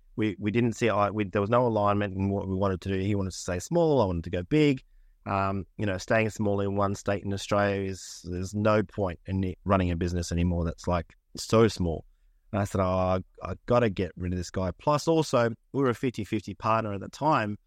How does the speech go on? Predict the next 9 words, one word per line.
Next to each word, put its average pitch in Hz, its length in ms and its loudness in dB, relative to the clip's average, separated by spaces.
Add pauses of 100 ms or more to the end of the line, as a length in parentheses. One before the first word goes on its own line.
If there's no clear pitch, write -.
(420)
The, 104 140 -6 (240)
the 107 200 -2
money 113 260 2
that 139 160 0
we 113 80 -2
were 110 100 -2
generating 101 540 -4
wasn't 113 240 0
enough. 131 440 -2